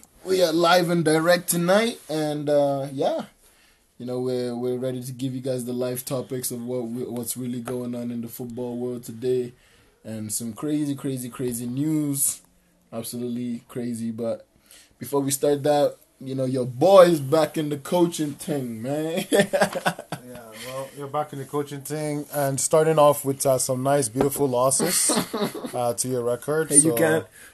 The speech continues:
Speaker 1: you can't win everything, bro.
Speaker 2: Yeah.
Speaker 1: You can't win everything.
Speaker 2: But the way you've been losing, six nothing, three nothing,
Speaker 1: Uh, <laughs>
Speaker 2: it's not like you're not gonna have a job, bro.
Speaker 1: Uh,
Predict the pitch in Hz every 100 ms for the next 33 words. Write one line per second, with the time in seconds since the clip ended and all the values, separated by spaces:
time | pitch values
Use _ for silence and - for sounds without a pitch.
0 | - 143 165 156 151 143 139 135 113 113
1 | 110 104 101 - - 135 151 123 139 135
2 | 143 139 131 127 117 143 135 135 143 160
3 | 147 135 131 143 131 123 - 156 147 160
4 | 156 160 139 143 147 151 151 202 190 147
5 | 135 - - - 214 190 214 180 180 160
6 | 165 175 175 151 151 139 127 170 180 131
7 | 131 156 - 320 349 349 339 320 311 311